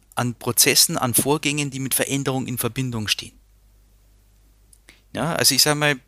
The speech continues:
meine alten Griechen und Römer, die haben das ja gelöst mit ihren, ihren Mythen und dergleichen. Ähm, und hier ist es so, äh, wir brauchen solche Geschichten, ja. Also Menschen kann man mit Geschichten mitnehmen.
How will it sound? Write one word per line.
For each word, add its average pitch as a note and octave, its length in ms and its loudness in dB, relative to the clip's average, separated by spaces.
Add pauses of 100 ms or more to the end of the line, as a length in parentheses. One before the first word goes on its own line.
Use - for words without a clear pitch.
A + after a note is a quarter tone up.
(140)
meine C3+ 320 -2
alten C#3+ 220 0
Griechen D3+ 240 -4
und D3 120 -4
Römer, D3+ 260 -2
die C3 120 -4
haben C#3 80 -2
das C#3+ 120 -2
ja C3+ 100 2
gelöst B2+ 380 0
mit C#3 140 -6
ihren, C3 240 0
ihren B2 260 -2
Mythen E3 680 -4
und - 160 -8
dergleichen. D3 640 0 (800)
Ähm, B2+ 460 2 (1700)
und - 420 0 (280)
hier C#3+ 400 2
ist C#3+ 140 0
es C3+ 140 4
so, C3+ 480 4
äh, B2 760 -4 (440)
wir B2+ 140 -6
brauchen C3+ 260 -2
solche C3 220 -4
Geschichten, B2+ 540 0
ja. D3+ 320 -4
Also A#2+ 200 -4
Menschen C#3 460 -6
kann D3 120 -2
man D3 120 -4
mit C#3+ 120 -10
Geschichten B2+ 480 -2
mitnehmen. G#2 720 -6